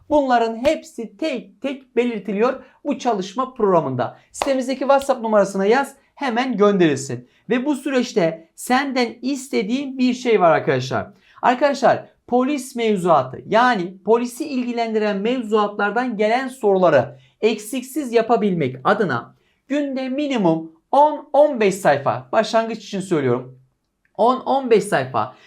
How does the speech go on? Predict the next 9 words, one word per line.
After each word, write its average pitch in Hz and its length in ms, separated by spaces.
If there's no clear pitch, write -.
polis 254 420
mevzuatı 254 680
konu 254 260
anlatımlı 254 600
kitap, - 500
taltif 226 460
konu 240 220
anlatımlı 240 480
kitaptan 147 460